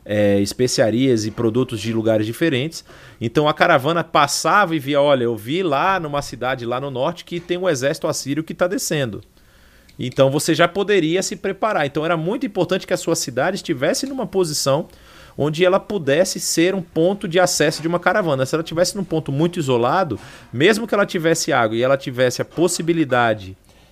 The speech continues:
de defesa, é, ela não teria tanta informação assim. O quarto ponto, que não é assim tão, é, eu acho que talvez na hierarquia não seja tão relevante, porque isso vai ter um,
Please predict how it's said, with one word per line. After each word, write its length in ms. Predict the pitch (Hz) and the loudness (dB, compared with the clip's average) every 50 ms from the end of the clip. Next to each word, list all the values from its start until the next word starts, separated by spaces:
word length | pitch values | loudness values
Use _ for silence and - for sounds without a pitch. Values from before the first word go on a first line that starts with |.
| _ - | _ -18
de 540 | 95 92 107 127 131 131 131 127 123 123 117 | -14 -8 -4 -2 0 2 2 2 4 4 2
defesa, 880 | 110 104 120 117 117 - - - 135 160 214 240 208 127 110 98 90 - - _ _ - - - - _ _ | 4 4 2 2 2 0 -2 0 0 2 2 2 2 0 -2 -4 -6 -8 -12 _ _ -20 -20 -20 -20 _ _
é, 380 | - 107 110 110 110 110 110 - | -4 0 2 2 4 4 2 2
ela 200 | 120 127 135 143 | 2 2 2 4
não 120 | 151 156 165 | 2 2 0
teria 320 | 160 175 170 160 165 165 | 2 2 2 4 2 2
tanta 260 | 165 175 170 170 185 | 2 0 -2 -2 -4
informação 640 | 180 165 - 185 180 180 185 180 175 - - 160 170 190 | -6 -6 -4 -4 -2 -2 -2 -2 -2 -4 -4 -4 -4 -4
assim. 300 | 190 - - 98 - - _ _ | -6 -6 -8 -8 -10 -12 _ _
O 160 | 285 339 339 | 0 2 2
quarto 580 | 349 - - 143 143 143 151 - - - - 107 | 0 -2 -2 -2 0 0 0 0 -4 -8 -14 -16
ponto, 420 | - _ 143 170 185 170 - - | -10 _ -2 -2 -2 -2 -4 -10
que 200 | - - - 175 | -14 -10 -8 -6
não 260 | 185 226 240 202 151 | -4 -2 0 0 2
é 240 | 143 143 135 135 139 - _ - - - - - - _ _ - | 4 4 2 2 0 -6 _ -20 -20 -20 -20 -20 -20 _ _ -4
assim 380 | 120 123 - - 139 127 113 - _ _ | -2 -2 -2 -2 -4 -4 -6 -8 _ _
tão, 880 | - 139 143 156 160 156 151 143 135 127 120 113 107 101 98 92 87 - - | 0 2 2 4 2 2 2 2 0 0 -2 -2 -2 -2 -4 -4 -6 -8 -8
é, 200 | 98 98 - - | -8 -6 -4 -2
eu 180 | 110 123 120 | 0 2 4
acho 220 | 131 143 147 - - | 4 2 2 0 -4
que 80 | 135 | -6
talvez 320 | - - 120 110 120 120 113 | -4 -4 -2 0 -2 -2 -2
na 80 | 123 | -2
hierarquia 480 | 117 117 117 117 110 104 - - 113 110 | -2 0 0 0 0 -2 -4 -6 -8 -6
não 100 | 110 110 | -6 -6
seja 260 | - - 113 104 110 | -6 -6 -6 -6 -6
tão 160 | - - 104 | -6 -6 -6
relevante, 400 | 104 107 104 104 104 139 143 - | -4 -2 -2 -2 0 0 -2 -2
porque 120 | - - 131 | -2 -4 -4
isso 140 | 120 - 120 | -2 -2 -2
vai 100 | 120 - | -2 0
ter 100 | - 131 | 0 0
um, 220 | 131 127 120 | 0 0 -2